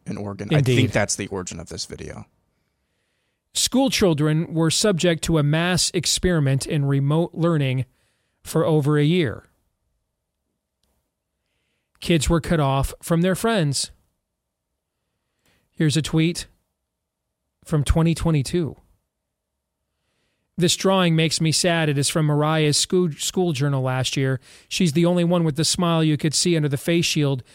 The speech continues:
Speaker 2: because I wouldn't let her wear a mask."
Speaker 1: That's just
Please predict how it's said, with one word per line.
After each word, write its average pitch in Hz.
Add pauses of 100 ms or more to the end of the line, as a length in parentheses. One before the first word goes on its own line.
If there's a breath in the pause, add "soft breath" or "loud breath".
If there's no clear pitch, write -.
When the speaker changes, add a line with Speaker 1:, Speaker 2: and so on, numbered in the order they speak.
(140 soft breath)
Speaker 2:
because 156
I 156
wouldn't 156
let 156
her 151
wear 143
a 135
mask." 135 (3500)
Speaker 1:
That's -
just -